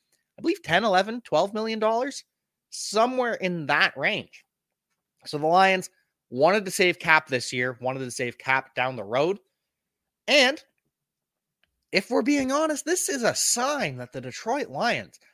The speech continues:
are paying attention to the player profiler social medias.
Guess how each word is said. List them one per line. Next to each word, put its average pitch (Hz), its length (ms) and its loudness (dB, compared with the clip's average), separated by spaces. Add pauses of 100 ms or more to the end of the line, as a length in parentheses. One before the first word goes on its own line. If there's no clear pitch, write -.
(100)
are 160 120 0
paying 233 320 0
attention 214 460 -4
to 208 100 -16
the - 80 -14
player 160 360 -8
profiler 147 580 -4
social 151 320 -4
medias. 220 540 -2